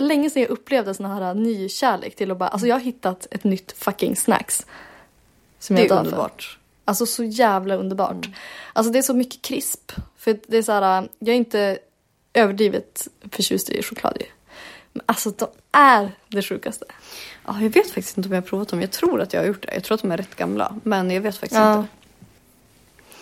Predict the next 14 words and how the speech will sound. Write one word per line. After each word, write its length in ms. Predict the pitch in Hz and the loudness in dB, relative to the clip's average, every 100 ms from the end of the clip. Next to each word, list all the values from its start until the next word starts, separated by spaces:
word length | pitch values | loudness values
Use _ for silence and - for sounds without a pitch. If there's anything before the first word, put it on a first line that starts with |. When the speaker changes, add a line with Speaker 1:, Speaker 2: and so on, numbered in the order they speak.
| - - - | -16 -16 -2
Speaker 2:
Måste, 500 | 208 202 - 180 175 | 0 2 4 4 4
måste 280 | 185 196 - | 2 -2 -4
prova 260 | 185 190 185 | -4 0 2
igen 280 | 185 170 185 _ - | 2 0 -6 _ -14
i 100 | - | -12
alla 120 | - | -10
fall. 160 | - - - - - _ - - | -12 -14 -18 -18 -18 _ -8 2
Speaker 1:
Men 120 | 240 | 4
vi 80 | 262 | 6
måste 220 | 262 262 | 4 4
ju 60 | |
ha 140 | 262 269 | 2 2
årets 420 | 208 190 190 - | 2 -2 -6 -10
götte. 280 | 196 - | -8 -6